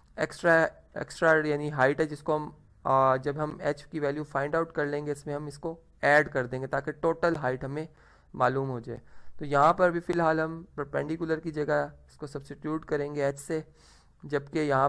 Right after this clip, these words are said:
पर जो हमारे पास डिस्टेंस है जो बेस है वो सिक्स फीट है, तो यहाँ पर हम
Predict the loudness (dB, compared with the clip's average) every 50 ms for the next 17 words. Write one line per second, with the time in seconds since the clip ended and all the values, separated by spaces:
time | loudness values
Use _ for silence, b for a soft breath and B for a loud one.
0 | 2 0 -2 -2 -2 -2 -2 -2 -2 -2 -4 -6 -6 -8 -10 -8 -6 -6 -6 -4
1 | -4 -4 -4 -4 -6 -6 -4 0 0 2 0 0 0 -2 -2 0 -2 -4 -6 -8
2 | -10 -10 -10 -10 -12 -18 -18 -12 -8 -8 -8 -8 -8 -10 -12 -12 -14 -12 -10 -6
3 | -6 -6 -4 -4 -4 -4 -4 -6